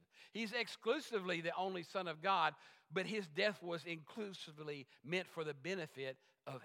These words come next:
everyone. And in that sense, yes, he's unique, but he is also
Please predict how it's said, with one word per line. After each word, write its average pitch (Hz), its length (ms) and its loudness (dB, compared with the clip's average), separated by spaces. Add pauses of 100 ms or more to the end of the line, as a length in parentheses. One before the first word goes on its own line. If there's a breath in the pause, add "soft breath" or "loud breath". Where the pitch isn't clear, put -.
everyone. 139 680 -8 (1900)
And 180 120 0
in 185 120 0
that 254 200 4
sense, 208 380 0
yes, 196 180 0
he's 185 240 -4
unique, 185 500 -2 (240 loud breath)
but 180 140 2
he 190 100 2
is 180 140 0
also 185 580 4